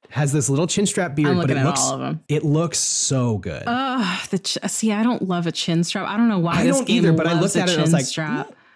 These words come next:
Speaker 2: He
Speaker 1: Yeah.
Speaker 2: pretty much looks the same aside from that chin strap, which is,
Speaker 1: Except
Speaker 2: he
Speaker 1: for the chin
Speaker 2: always
Speaker 1: strap.
Speaker 2: looked good. Um, damn.
Speaker 1: Uh,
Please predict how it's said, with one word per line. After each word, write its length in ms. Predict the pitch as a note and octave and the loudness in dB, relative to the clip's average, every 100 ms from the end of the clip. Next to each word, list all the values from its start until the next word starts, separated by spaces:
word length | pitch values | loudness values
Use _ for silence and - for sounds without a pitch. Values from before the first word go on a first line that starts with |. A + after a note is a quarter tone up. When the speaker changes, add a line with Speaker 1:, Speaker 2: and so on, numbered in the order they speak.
| _ - | _ 0
Speaker 2:
He 100 | G#3 | 0
Speaker 1:
Yeah. 80 | |
Speaker 2:
pretty 160 | A3+ D#4+ | 0 0
much 240 | E4 - | -2 -2
looks 160 | A#3 A#3+ | -4 -2
the 100 | F3 | -2
same 300 | - F#3+ D3+ | -2 0 -2
aside 260 | D#3 D#3+ D3+ | -2 -6 -4
from 120 | D3+ | -6
that 160 | - | -6
chin 200 | - D#3+ D#3+ | -4 -4 -4
strap, 360 | - - - - - | -8 -12 -14 -20 -8
which 260 | F3 - | -8 -6
is, 140 | D#3+ - | -8 -10
Speaker 1:
Except 140 | - | -8
Speaker 2:
he 80 | D3+ | -2
Speaker 1:
for 60 | F3 | 0
the 60 | |
chin 40 | D#3 | 0
Speaker 2:
always 240 | E3+ D3+ C#3 | 0 -2 -2
Speaker 1:
strap. 120 | A2+ | -4
Speaker 2:
looked 160 | C#3+ | -6
good. 220 | - C#3+ - _ - _ - | -6 -6 -8 _ -20 _ -8
Um, 680 | G3 G3+ F#3 D#3 D3+ C3+ G3 _ | -6 -4 -4 -4 -4 -6 -10 _
damn. 420 | E3 E3 - - F#3+ - | -6 -6 -6 -12 -18 -6
Speaker 1:
Uh, 300 | C3 B2+ B2+ | -2 0 -2